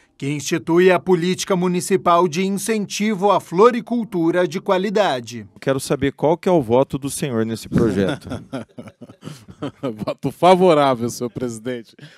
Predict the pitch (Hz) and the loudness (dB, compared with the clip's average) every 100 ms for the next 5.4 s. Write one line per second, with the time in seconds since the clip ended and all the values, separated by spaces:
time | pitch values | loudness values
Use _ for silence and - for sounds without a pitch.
0 | - 131 143 147 143 131 147 147 127 131 | 0 2 4 4 2 -2 0 0 -2 -2
1 | 131 131 151 147 135 127 143 135 127 127 | -2 2 0 2 -2 -2 -2 -2 -2 -2
2 | 120 131 123 135 131 131 113 120 110 87 | -2 -2 0 -2 -2 -4 -2 -2 -4 -14
3 | _ _ _ _ _ - 202 123 127 110 | _ _ _ _ _ -16 -10 -8 -8 -8
4 | 107 95 95 110 98 92 98 101 101 107 | -12 -14 -20 -12 -8 -2 0 0 0 -2
5 | 95 - 87 | -2 -4 -4